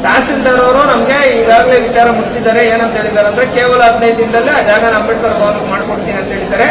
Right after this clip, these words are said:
ಹಂಡ್ರೆಡ್ ಪರ್ಸೆಂಟ್ ಆ ಸ್ಟ್ಯಾಚ್ಯೂನು ಅಲ್ಲೇ ಐತಿ, ಪ್ರತಿಮೆನ, ಅಂಬೇಡ್ಕರ್ ಪ್ರತಿಮೆನ ಅಲ್ಲೇ ಐತಿ. ಅಂಬೇಡ್ಕರ್ ಅವ್ರ ಪ್ರತಿಮೆಗೆ ಇವ್ರು ಗಂಡಸರಾದ್ರೆ ಮುಟ್ಟಂತ ಹೇಳಿ ಇದ್ಮೇಲೆ ನೋಡೋಣ. ಈಗ ನಾವು ಇಷ್ಟು ದಿನ ತಾಳ್ಮೆಯಿಂದ ಇದ್ದೀವಿ, ಅಂಬೇಡ್ಕರ್ ಅವ್ರ ವಿಚಾರವಾಗಿ ಬಂದ್ರೆ ಸುಮ್ಮನೆ ಇರ್ಬೇಕಾ?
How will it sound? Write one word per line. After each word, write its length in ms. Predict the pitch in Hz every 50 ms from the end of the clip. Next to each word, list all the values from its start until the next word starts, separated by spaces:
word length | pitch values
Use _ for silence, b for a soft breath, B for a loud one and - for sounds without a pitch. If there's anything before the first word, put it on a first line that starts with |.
| - - - - - - - - -
ಹಂಡ್ರೆಡ್ 380 | - 185 202 220 - - - -
ಪರ್ಸೆಂಟ್ 300 | 226 226 254 240 - -
ಆ 100 | - 180
ಸ್ಟ್ಯಾಚ್ಯೂನು 440 | 165 - - 240 247 262 247 233 226
ಅಲ್ಲೇ 160 | 214 220 226
ಐತಿ, 140 | 214 - -
ಪ್ರತಿಮೆನ, 540 | - - - - 202 208 214 226 226 226 214
ಅಂಬೇಡ್ಕರ್ 420 | 208 208 226 - 240 226 202 -
ಪ್ರತಿಮೆನ 360 | 226 202 - 214 220 220 226
ಅಲ್ಲೇ 180 | 214 208 214 226
ಐತಿ. 200 | 220 - - - - - - - - - - - - - -
ಅಂಬೇಡ್ಕರ್ 420 | 196 220 254 254 254 254 247 240
ಅವ್ರ 140 | 240 240 240
ಪ್ರತಿಮೆಗೆ 840 | - 226 240 240 233 247 247 240 - 208 175 - - - - - - - - - -
ಇವ್ರು 220 | - 202 226 233 -
ಗಂಡಸರಾದ್ರೆ 520 | 202 226 233 - 262 262 269 262 262 247
ಮುಟ್ಟಂತ 280 | 240 240 247 247 233 233
ಹೇಳಿ 140 | 233 220 220
ಇದ್ಮೇಲೆ 280 | 202 202 208 214 208
ನೋಡೋಣ. 240 | 202 208 208 202 202
ಈಗ 1300 | - - - - - - - - - - - 247 254 - - - 262 - - - - 190 196 233 254 226
ನಾವು 220 | 208 196 202 202
ಇಷ್ಟು 220 | 202 196 - -
ದಿನ 100 | 240 -
ತಾಳ್ಮೆಯಿಂದ 540 | 247 - - 214 233 240 233 233 226 226 254
ಇದ್ದೀವಿ, 400 | 262 247 - 160 - - - 170 143 - - - - - - - - - - - - - - - - - - - - - - -
ಅಂಬೇಡ್ಕರ್ 400 | 214 233 277 285 277 285 285 285
ಅವ್ರ 140 | 277 269 269
ವಿಚಾರವಾಗಿ 480 | 262 - 277 277 269 269 269 254 233 233
ಬಂದ್ರೆ 220 | 254 254 262 247
ಸುಮ್ಮನೆ 220 | 254 247 262 269
ಇರ್ಬೇಕಾ? 680 | 262 254 247 240 240 247 269 285 - - - - - -